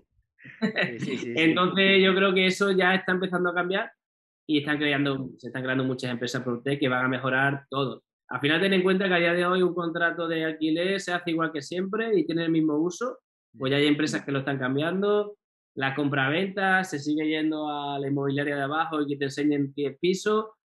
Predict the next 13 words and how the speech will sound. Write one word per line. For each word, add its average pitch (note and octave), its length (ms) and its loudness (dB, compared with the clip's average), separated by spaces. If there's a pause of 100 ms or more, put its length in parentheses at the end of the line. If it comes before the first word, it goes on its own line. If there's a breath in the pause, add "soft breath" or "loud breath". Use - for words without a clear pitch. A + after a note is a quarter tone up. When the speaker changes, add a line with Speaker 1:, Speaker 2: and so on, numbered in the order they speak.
Speaker 2:
ya C3+ 160 -2
se C#3 120 0
está C#3+ 160 -2
cambiando. F3+ 840 -2
O C#3+ 60 -10
sea, C#3 220 2
estamos F3+ 420 2
en F#3 100 4
el E3+ 80 0
proceso C#3+ 340 -4
de A#2+ 140 -2
cambio A2 360 -8
actualmente. G#2+ 440 -12